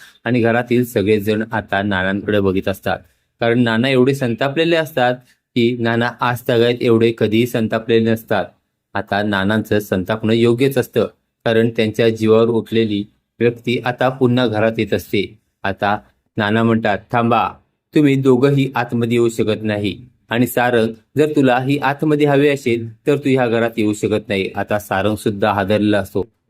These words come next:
सारंगला आता काय करायचं तेच कळत नसतं. आता सुमित्रा म्हणते, "एक गोष्ट लक्षात घ्या, माझं जरा ऐकून घ्या." त्यावर नाना म्हणतात, "काही ऐकून घेणार नाही, आता जानकीच काय ते ठरवेल. जानकीने जो निर्णय घेईल तो मान्य असेल."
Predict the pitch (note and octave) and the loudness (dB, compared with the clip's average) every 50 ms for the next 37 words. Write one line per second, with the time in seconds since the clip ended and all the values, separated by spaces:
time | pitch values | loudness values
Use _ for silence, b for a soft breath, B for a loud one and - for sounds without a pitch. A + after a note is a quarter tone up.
0 | _ - - D3 C#3+ D#3 F3+ F3 E3+ E3 D#3 D3 - C3+ C3 C3+ C3+ - A#2+ A#2+ | _ -8 -4 0 2 2 4 4 4 4 2 0 0 -2 -2 -2 -2 -2 -2 -2
1 | A#2 - B2 A2+ A#2+ A#2 A2+ - A2+ A2+ A2 A2+ - A2+ A2 - - - A2 G#2+ | -2 -2 -2 0 0 0 0 0 0 0 0 0 0 -2 -2 0 0 0 0 0
2 | G#2 - G#2+ G#2 G2+ - - G#2+ F#2+ - - _ _ _ _ _ - A2 - G#2 | 0 -2 -4 -4 -4 -2 -2 -2 -2 -2 -4 _ _ _ _ _ -8 -4 -2 -2
3 | G#2 G2+ - G#2 G2 G#2 G2+ - A2 A2+ A2 A2 A2 G2+ A2 G#2 F#2 - - _ | -2 0 0 0 0 0 0 0 0 0 0 0 0 0 0 -2 -2 -4 -6 _
4 | _ _ _ _ _ _ - A#2 A#2+ A#2 A#2+ A#2 A2+ - B2 A2+ G#2+ G#2+ - - | _ _ _ _ _ _ -2 -2 0 2 0 0 2 2 2 2 2 2 0 -2
5 | B2 A2+ A2+ A2+ G#2+ G2 - - - _ _ - G#2+ G#2+ G#2+ A#2+ A#2 A2+ A#2+ A#2+ | -2 0 0 0 0 0 -2 -6 -12 _ _ -4 -2 0 2 2 2 2 2 2
6 | B2 A2+ G#2 F#2+ - B2 A#2+ A#2+ A2 G2 F2 - - _ _ - B2 A#2 A2 A2+ | 2 0 0 0 0 0 0 0 0 -2 -4 -6 -10 _ _ -2 2 2 4 4
7 | A2+ A#2 A2 G#2+ G#2+ A#2 A#2+ A#2+ A#2+ A2+ A2 A2+ G#2+ G#2 G#2+ - _ _ - B2+ | 2 2 0 -2 -2 -2 -2 -2 -4 -4 -2 -2 -4 -4 -4 -10 _ _ -4 -2
8 | B2 A#2+ A#2+ C#3+ D3+ D3 C#3 B2+ - C#3 C3+ C3+ B2+ B2+ B2 B2 A#2+ A2+ A#2 A#2+ | -2 -2 0 0 2 2 2 2 2 2 2 2 2 2 0 0 -2 -2 -2 -2
9 | A2 F#2+ - - - _ _ _ _ _ A2+ A2 A2+ - A2 A#2 A#2+ A#2 G#2+ A2+ | -2 -4 -4 -8 -12 _ _ _ _ _ -6 -6 -4 -2 -2 -2 -2 -2 -2 0
10 | G#2+ A2+ A#2 B2 A#2 - B2+ A2+ - - - A#2+ A2+ A2+ A#2+ G2 A#2 A#2 G#2 A2 | 2 2 2 0 0 0 -2 -2 -2 -2 -2 0 0 0 0 0 0 2 2 2
11 | G#2 G2 E2+ E2+ - _ _ _ _ _ - A2+ A2+ A#2+ A2+ A2+ B2+ C3 B2+ C3 | 2 2 0 -2 -8 _ _ _ _ _ -4 -2 0 0 2 2 2 2 2 2
12 | B2+ B2 B2 B2 B2 A2+ A2+ B2+ C3 B2+ B2 A#2+ A#2 A#2 B2+ B2 A2 A2+ A#2 A#2+ | 2 2 2 2 0 2 2 4 4 4 4 2 2 0 0 0 0 0 0 0
13 | A#2+ A#2+ - B2+ A#2 A2 G#2+ G#2+ A2 A2 A2 G#2+ - A2+ G2 F#2 F#2+ - _ | 0 -2 -2 0 0 0 0 2 0 0 0 -2 -2 -2 -4 -4 -4 -10 _